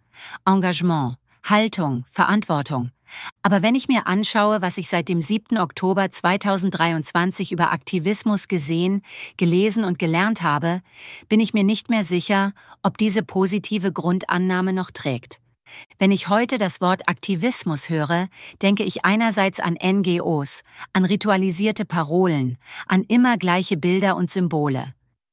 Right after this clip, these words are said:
Andererseits denke ich an Menschen wie Ayaan Hirsi Ali, Asita Kanko, Ahmad Mansour oder Mosab Hassan Youssef.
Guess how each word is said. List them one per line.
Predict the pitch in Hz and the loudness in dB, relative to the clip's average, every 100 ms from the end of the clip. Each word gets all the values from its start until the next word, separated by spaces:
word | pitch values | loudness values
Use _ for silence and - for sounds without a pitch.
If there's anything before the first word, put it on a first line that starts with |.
| - - - | -20 -6 2
Andererseits | 175 175 180 180 196 214 - | 2 4 2 2 0 0 -2
denke | 190 196 | -2 -2
ich | 208 185 | -2 -2
an | 165 | -2
Menschen | 156 185 - 180 | 0 0 0 0
wie | 170 | 0
Ayaan | - 190 196 190 | 2 2 2 0
Hirsi | 175 196 190 196 | 0 0 -2 -2
Ali, | 196 220 190 135 127 - - - - | 0 0 0 0 -4 -8 -20 -12 -4
Asita | 185 - 208 196 | -2 -2 -2 -2
Kanko, | - 214 226 - 156 131 131 - - - | 0 0 0 0 -2 -4 -6 -12 -18 -2
Ahmad | 190 196 190 | 2 4 2
Mansour | 196 185 175 - 240 156 127 - - - - | 0 0 0 -2 0 0 -2 -6 -18 -12 0
oder | 220 254 | 2 4
Mosab | 226 185 190 196 - | 4 2 0 -2 -2
Hassan | 175 - 185 | -2 0 0
Youssef. | 185 175 175 131 - | 0 0 0 -2 -6